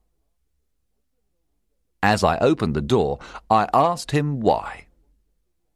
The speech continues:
Why should someone want to murder him? Did he have any enemies? When he pulled out a thick wad of banknotes from his pocket, I was shocked.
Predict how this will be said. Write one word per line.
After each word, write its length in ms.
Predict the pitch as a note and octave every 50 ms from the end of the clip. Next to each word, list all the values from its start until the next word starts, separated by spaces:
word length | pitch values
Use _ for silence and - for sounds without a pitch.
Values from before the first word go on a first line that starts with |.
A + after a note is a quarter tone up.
| _ _ _ _ _
Why 500 | - - D3 F3+ G3+ G#3 G#3+ A#3 A3+ G#3+ -
should 260 | - - C#3+ C3 A#2
someone 500 | - - E3+ E3+ E3+ E3 E3+ F3 E3 C#3+
want 260 | C#3+ C#3+ D3 A#2 A#2
to 80 | E3 E3
murder 360 | D3+ A#2+ G2 G2+ G#2 B2+ E3+
him? 340 | F#3+ A#3+ C#4+ C#4+ F#3+ G#2+ - - _ _ _ _ _ _ _ _ _ _ _
Did 140 | - F3+ E3+
he 120 | E3 F3
have 160 | D#3 C#3+ C#3 C3+
any 240 | B2 A#2 G#2+ - -
enemies? 640 | A2 G#2+ F#2 F#2+ A2 D#3+ G#3 C#4+ C#4+ - - - - _ _ _ _ _ _ _ _ _ _ _ _ _ _ _ _ _ _ _ _ _ _ _ _ _ _ _ _ _ _ _ _ _ _ _ _ _ _ _ _ _ _ _ _ _ _ _ _ D#3
When 260 | - - C#4 D#4 C#4+
he 160 | A#3 A#3 G#3
pulled 600 | - - - - - E3 D#3 D#3 D3+ D3 C#3 A2+ A#2
out 340 | F#2 D#2+ D2+ A#1+ - - - -
a 140 | F2+ F#2 F#2
thick 600 | - - - _ _ - - - - - - - - -
wad 520 | G#2 G2+ G#2+ A#2+ C#3+ D3 G#2+ F2 E2 D#2
of 180 | F2 E2+ C#2+ C#2 - _ _ -
banknotes 760 | - D3 D#3+ D3 - - - A2+ G2+ D#2 C#2+ A1+ - - -
from 200 | - - G#2 G2+
his 180 | G2 F2+ D2+ -
pocket, 640 | - - - G3 - - - - - - - - _ _ - - _ _ _ _ _ _
I 380 | - F#3 F3 - C#2 D#2+ A2 -
was 400 | - A2+ B2 D3 F3 E3+ - -
shocked. 600 | - - - - F2+ B1 - - - - - -